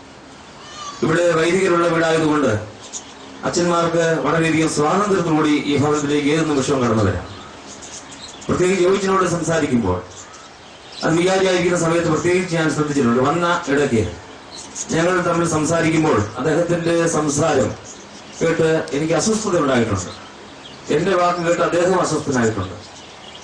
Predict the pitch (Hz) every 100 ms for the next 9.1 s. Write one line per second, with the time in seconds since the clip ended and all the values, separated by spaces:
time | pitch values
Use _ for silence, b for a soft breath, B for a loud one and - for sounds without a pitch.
0 | - - - - - - - - - -
1 | - - - - 151 196 202 180 - 143
2 | 165 185 185 170 151 147 143 117 90 -
3 | - - - - - 147 156 156 175 180
4 | 180 180 175 - - - - - - -
5 | - - - 139 139 135 127 143 190 233
6 | 208 185 160 147 135 131 113 107 98 92
7 | - - - - - - - - - -
8 | 147 156 185 208 180 175 170 156 139 139
9 | 139